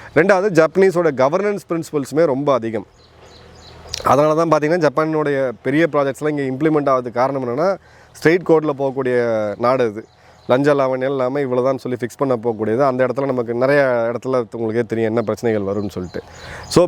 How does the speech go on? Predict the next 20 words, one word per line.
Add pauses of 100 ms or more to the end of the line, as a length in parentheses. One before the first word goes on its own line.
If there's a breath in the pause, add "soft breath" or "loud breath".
பி
ஆர்
ஐக்கு
ஆல்டர்னேட்டிவாவும்
பார்க்குறாங்க. (560 soft breath)
இந்தியா
என்ன
மெசேஜ்
கொடுக்குது (100)
சைனா
கிட்டன்னா,
நீ
என்கிட்ட
திரும்ப
வந்து
பேசுற,
திரும்ப
நட்பாகிற,
எல்லாமே
சரி.